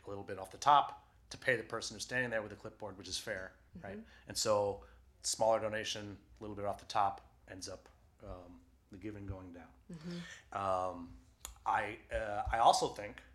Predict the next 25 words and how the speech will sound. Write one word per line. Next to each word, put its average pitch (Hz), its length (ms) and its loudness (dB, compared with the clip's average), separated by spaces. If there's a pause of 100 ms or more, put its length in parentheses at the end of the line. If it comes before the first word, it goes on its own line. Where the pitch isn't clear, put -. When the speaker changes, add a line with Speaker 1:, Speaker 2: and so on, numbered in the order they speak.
(140)
Speaker 1:
we 113 80 -10
might 113 200 -2
be 113 40 -8
seeing 110 300 -4
some, 104 400 -4 (360)
right, 98 140 -10
there's - 300 -6 (100)
a 110 60 -6
lot 131 560 8
of 117 420 4 (120)
very 120 240 2
positive 123 600 -4
coverage 98 520 -12 (300)
when 98 300 -10
very 117 240 2
wealthy 113 300 0
people 104 260 -14
make 92 280 -14 (200)
large 90 280 -12
gifts, - 340 -14 (800)
uh, 87 320 -4 (160)
particularly 92 540 -10 (420)
Mackenzie 92 380 -12
Scott. - 360 -10 (160)
Speaker 2:
Yes. - 400 -12